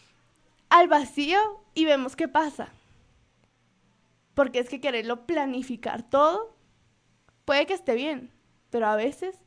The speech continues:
a veces realmente eso es como ponernos el pie, porque no nos deja empezar nada nuevo. Y sin empezar, no podemos perfeccionar nada. Te lo digo porque lo del podcast, ah, fue un proyecto que siempre he tenido,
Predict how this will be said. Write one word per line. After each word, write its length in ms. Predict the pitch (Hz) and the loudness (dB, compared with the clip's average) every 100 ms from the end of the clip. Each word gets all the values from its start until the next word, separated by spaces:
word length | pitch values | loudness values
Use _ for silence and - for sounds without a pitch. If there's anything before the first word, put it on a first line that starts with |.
| _ | _
a 140 | - 240 | 0 0
veces 280 | 233 233 | 0 -4
realmente 520 | 269 269 220 220 226 240 | -4 -4 -6 -8 -10 -12
eso 100 | 254 | -14
es 80 | |
como 200 | - 262 | -14 -14
ponernos 520 | 262 226 - 220 214 262 | -12 -14 -14 -16 -10 -10
el 100 | 233 | -8
pie, 300 | 214 - _ _ _ _ _ _ _ | -10 -12 _ _ _ _ _ _ _
porque 220 | - 311 294 | -6 -4 -4
no 140 | 262 | -6
nos 160 | 254 262 | -6 -6
deja 160 | 285 | -6
empezar 400 | 294 262 226 220 | -8 -10 -12 -10
nada 240 | 240 269 269 | -6 -4 -2
nuevo. 420 | 285 285 269 - _ _ - - | -2 -4 -6 -12 _ _ -20 -12
Y 100 | 302 | -4
sin 180 | 302 311 | -2 0
empezar, 640 | 311 302 311 415 392 349 359 330 | -2 -4 -2 2 2 2 -4 -8
no 180 | 359 | -6
podemos 280 | 349 349 359 | -6 -6 -4
perfeccionar 680 | 311 311 277 - 240 226 254 | -6 -6 -8 -6 -6 -4 -4
nada. 340 | 381 381 240 _ _ _ _ _ _ _ _ _ _ _ _ _ - | -2 -2 -6 _ _ _ _ _ _ _ _ _ _ _ _ _ -2
Te 100 | 339 | 0
lo 100 | 311 | 0
digo 220 | 302 339 | 0 -2
porque 480 | 381 381 349 - - _ _ _ _ _ _ _ - | -4 -2 -2 -2 -6 _ _ _ _ _ _ _ -8
lo 160 | 294 262 | 0 2
del 140 | 262 | 2
podcast, 600 | 359 370 - 226 254 - - | -2 -2 -2 -6 -6 -8 -8
ah, 220 | - 262 - | -6 -6 -4
fue 180 | 262 254 | 0 0
un 220 | 302 330 | 0 -4
proyecto 580 | 349 349 320 330 - 349 | -4 -2 -2 -4 -6 -4
que 260 | 311 269 | -2 -2
siempre 460 | - 269 269 277 330 | -4 -2 -2 0 -4
he 60 | |
tenido, 500 | 330 320 381 302 214 | -4 -4 -2 -4 -8